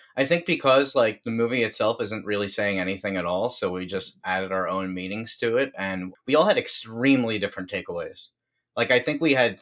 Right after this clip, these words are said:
three completely different interpretations of Antichrist that we got to compare.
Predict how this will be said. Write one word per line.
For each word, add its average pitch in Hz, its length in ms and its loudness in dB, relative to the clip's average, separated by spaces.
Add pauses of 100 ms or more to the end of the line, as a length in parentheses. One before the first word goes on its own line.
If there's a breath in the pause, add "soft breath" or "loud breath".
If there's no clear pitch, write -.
three 139 680 0
completely 123 800 -4
different 104 340 -4
interpretations 95 960 -6
of 95 160 -10 (100)
Antichrist 90 760 -10 (380)
that 98 140 -2
we 95 100 -6
got 90 240 -2
to - 80 -16
compare. 85 420 -10